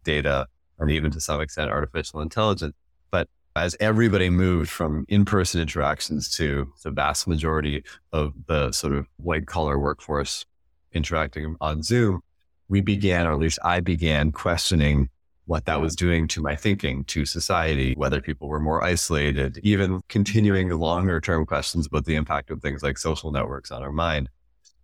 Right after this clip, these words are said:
And if you continue that thread to the most recent hype in some ways, but I think also positive risk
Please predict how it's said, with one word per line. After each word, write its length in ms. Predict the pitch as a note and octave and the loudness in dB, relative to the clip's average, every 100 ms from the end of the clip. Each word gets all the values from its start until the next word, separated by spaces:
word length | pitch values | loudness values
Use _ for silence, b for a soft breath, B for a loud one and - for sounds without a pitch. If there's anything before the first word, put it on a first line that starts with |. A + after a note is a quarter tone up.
| - | -2
And 300 | F2+ F2 E2 - _ _ _ _ _ - | 2 2 0 -4 _ _ _ _ _ -6
if 160 | G#2+ | 0
you 80 | A2 | 2
continue 380 | G2+ G2+ A#2 B2 | 4 4 4 6
that 180 | G#2+ - | 4 2
thread 480 | - F#2+ F#2+ F#2+ - B B - | 0 2 4 2 -4 B B -2
to 160 | A2+ G#2 | 2 4
the 120 | G2 | 6
most 260 | E2+ - | 4 2
recent 560 | F#2 G2+ A2+ - F2+ D#2 - B B | 4 4 4 2 0 0 -6 B B
hype 420 | - - G2+ G2 - - - | -8 0 2 2 -2 -8 -2
in 220 | D#2 E2 | -2 0
some 240 | D#2+ F2+ | 0 4
ways, 200 | B2 C#3 | 4 2
but 160 | A#2 F2+ | 2 2
I 100 | E2+ | 2
think 200 | G2+ F2+ | 2 0
also 440 | E2 E2 - D#2+ D2+ b b _ _ | 0 0 0 0 -2 b b _ _
positive 800 | - F2 F#2 G2+ F2 E2 D#2+ D2+ - _ _ _ _ _ _ _ _ _ _ | -2 2 2 2 2 0 0 -4 -10 _ _ _ _ _ _ _ _ _ _
risk 540 | F#2 G2+ F#2+ - - | 2 4 4 2 -6